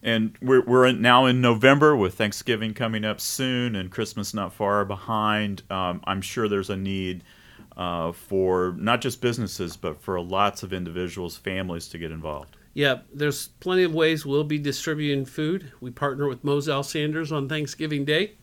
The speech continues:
Speaker 2: Uh, we'll be providing a Thanksgiving meal to all of the families in our program the weekend before. We'll be providing for Christmas meals, as well as our normal delivery to about a hundred sixty families, and then our food pantry where we help about another forty to fifty families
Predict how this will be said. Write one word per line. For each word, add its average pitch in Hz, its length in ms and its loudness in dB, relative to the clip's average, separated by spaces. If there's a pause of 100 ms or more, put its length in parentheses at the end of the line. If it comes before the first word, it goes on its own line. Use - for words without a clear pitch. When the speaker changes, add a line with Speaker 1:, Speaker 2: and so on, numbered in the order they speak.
(460)
Speaker 2:
Uh, 117 280 -4
we'll 139 200 0
be 139 240 0
providing 131 600 -2
a 120 60 -4
Thanksgiving 131 580 -4
meal 127 220 -4
to 123 180 -8
all 120 180 -2
of 120 100 -6
the 113 100 -10
families 123 400 -8
in 120 80 -4
our 117 100 -4
program 127 640 -4
the 117 100 -8
weekend 123 440 -6
before. 165 500 -4 (440)
We'll 123 120 -6
be 123 200 -4
providing 123 680 -2 (140)
for 113 240 -6
Christmas - 540 -4
meals, 151 280 -2
as 156 200 -10
well 170 200 2
as 180 120 0
our 156 120 2
normal 160 500 2 (480)
delivery 160 480 4
to 165 140 0
about 143 240 4
a 131 80 2
hundred 151 300 2
sixty 143 320 -8
families, 170 640 0
and 139 200 -4
then 139 120 -2
our 131 100 -2
food 151 240 -6
pantry 151 380 -2
where 143 200 0
we 139 140 -2
help 143 240 -4
about 135 340 -4
another 143 280 -2
forty 147 320 -2
to 135 80 -4
fifty 135 280 -8
families 139 540 -4